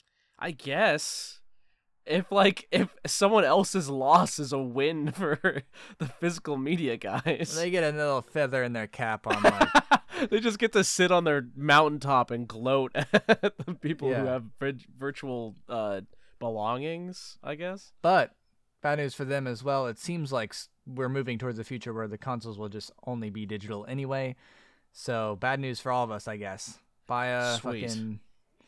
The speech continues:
Speaker 2: if you're gonna buy Cake Boss, buy that Blu-ray box set and buy yourself a little Blu-ray player along with it.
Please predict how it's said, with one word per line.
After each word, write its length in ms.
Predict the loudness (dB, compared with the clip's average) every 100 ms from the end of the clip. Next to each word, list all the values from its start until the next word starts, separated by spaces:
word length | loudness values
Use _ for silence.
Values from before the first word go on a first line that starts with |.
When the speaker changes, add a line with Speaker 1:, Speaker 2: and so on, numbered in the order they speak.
| _ _ _
Speaker 2:
if 60 |
you're 80 | -8
gonna 160 | -4 -2
buy 220 | 0 -2
Cake 280 | -4 -8 -4
Boss, 520 | 0 0 -2 -10 -18 _ -6
buy 160 | -4 -4
that 280 | -6 -8
Blu-ray 420 | -8 -6 -4 -4 -2
box 320 | -2 -2 -2
set 220 | -4 -6 -8 -10
and 280 | -8 -6
buy 140 | -6 -4
yourself 340 | -4 -4 -6
a 60 | -4
little 260 | -6 -6
Blu-ray 460 | -8 -8 -6 -6 -8
player 360 | -6 -6 -6 -6
along 300 | -8 -10 -10
with 160 | -10
it. 140 | -14